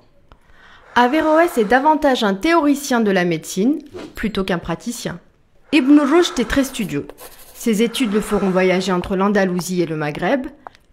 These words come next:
unifiés depuis la conquête almoravide. Il fut qadi, juge religieux de Séville, puis grand qadi de Cordoue.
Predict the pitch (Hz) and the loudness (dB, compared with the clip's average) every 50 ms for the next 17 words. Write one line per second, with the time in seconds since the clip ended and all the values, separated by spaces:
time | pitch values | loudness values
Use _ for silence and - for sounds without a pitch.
0 | _ _ - 311 302 269 233 - - - 262 285 220 208 202 - 269 233 202 190 | _ _ 4 6 6 6 6 4 0 -2 -2 0 0 0 0 0 0 0 0 0
1 | - 175 180 185 233 233 233 233 185 156 156 151 - 165 220 208 175 151 139 - | -2 -4 -4 -2 -2 -2 0 0 -2 -2 -2 -2 -2 -2 -2 -2 -4 -6 -10 -12
2 | - - - - - - - - 262 262 247 262 - - 370 381 381 - - 180 | -12 -12 -12 -12 -14 -14 -4 0 0 0 0 0 0 2 2 2 0 0 -2 0
3 | 165 151 147 160 175 220 277 - - - - - _ _ _ - 190 156 - 277 | 0 0 -2 -2 -2 -4 -4 -6 -10 -16 -20 -20 _ _ _ -14 -10 -4 0 2
4 | 339 330 269 226 214 196 180 180 170 208 226 190 185 - - 190 170 151 151 151 | 2 2 2 0 0 0 0 -2 -2 -2 -2 -2 -4 -4 -2 -4 -4 -4 -6 -8
5 | 185 240 - - - - - - - - - _ _ - - 247 - - 233 302 | -8 -8 -10 -12 -14 -16 -16 -20 -20 -20 -20 _ _ -4 -2 -2 0 0 0 -2
6 | 320 311 - 247 233 220 269 262 226 226 214 - 208 185 170 147 147 147 | -2 0 0 0 0 0 0 0 0 -2 -2 -2 -2 -2 -4 -6 -8 -12